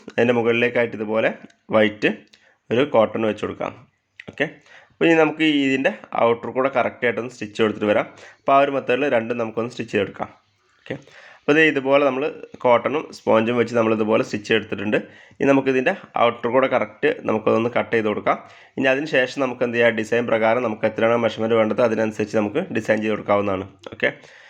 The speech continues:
നമ്മൾ ഇത് just സ്പോഞ്ചൊക്കെ നമ്മൾ അളവ് പ്രകാരമല്ല, കുറച്ച് കൂടുതൽ വെച്ചിട്ടാണ് സ്റ്റിച്ച് ചെയ്തിരിക്കുന്നത്. അപ്പോൾ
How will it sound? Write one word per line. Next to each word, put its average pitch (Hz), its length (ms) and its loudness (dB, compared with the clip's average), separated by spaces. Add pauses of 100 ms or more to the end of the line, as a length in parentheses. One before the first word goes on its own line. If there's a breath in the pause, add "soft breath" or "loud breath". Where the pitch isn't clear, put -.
(220 loud breath)
നമ്മൾ 131 160 4 (100)
ഇത് 139 200 2
just 131 220 -2 (400)
സ്പോഞ്ചൊക്കെ 127 440 2
നമ്മൾ 131 200 2
അളവ് 123 240 0
പ്രകാരമല്ല, 127 480 0
കുറച്ച് 120 280 -8
കൂടുതൽ 117 320 0
വെച്ചിട്ടാണ് 117 340 0
സ്റ്റിച്ച് - 220 -12
ചെയ്തിരിക്കുന്നത്. 110 420 0
അപ്പോൾ 135 140 -2